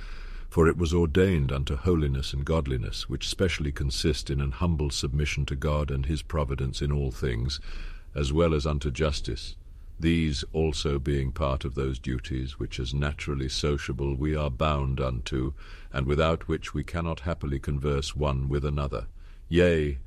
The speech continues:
and the very ground and fountain indeed of all just actions. Ten.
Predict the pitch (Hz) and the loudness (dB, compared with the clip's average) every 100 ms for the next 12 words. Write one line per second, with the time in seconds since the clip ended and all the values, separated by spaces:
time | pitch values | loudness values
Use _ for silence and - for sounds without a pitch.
0 | - - 76 69 80 80 73 80 78 73 | -10 -2 0 2 2 2 2 2 2 0
1 | 71 69 - 78 76 71 69 73 82 78 | 0 -2 0 0 0 -2 0 0 2 2
2 | 71 69 80 73 71 71 65 - 71 71 | 0 2 2 2 0 -2 -4 -4 -6 -6
3 | - 53 50 - - - - _ _ _ | -8 -8 -8 -10 -14 -18 -20 _ _ _
4 | _ _ - - 143 73 53 | _ _ 4 8 8 8 0